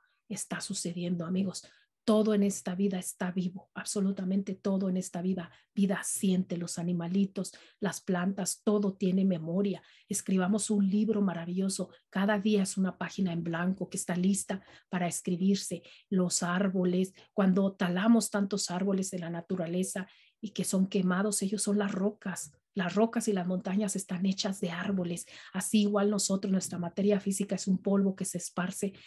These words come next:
vuelve a la tierra, vuelve como abono de árboles. Todos absolutamente habitamos en el todo. Ese ser maravilloso que vemos ahí atrás, esa,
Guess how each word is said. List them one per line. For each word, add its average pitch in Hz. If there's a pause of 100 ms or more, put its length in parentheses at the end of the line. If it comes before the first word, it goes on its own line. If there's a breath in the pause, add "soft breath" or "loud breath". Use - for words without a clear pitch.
(160 loud breath)
vuelve 208
a 165
la 165
tierra, 180
vuelve 202
como 180
abono 190
de 175
árboles. 180 (280 loud breath)
Todos 226
absolutamente 196
habitamos 185
en 175
el 170
todo. 196
Ese 240
ser 226
maravilloso 190 (360 loud breath)
que 196
vemos 196
ahí 185
atrás, 190
esa, 190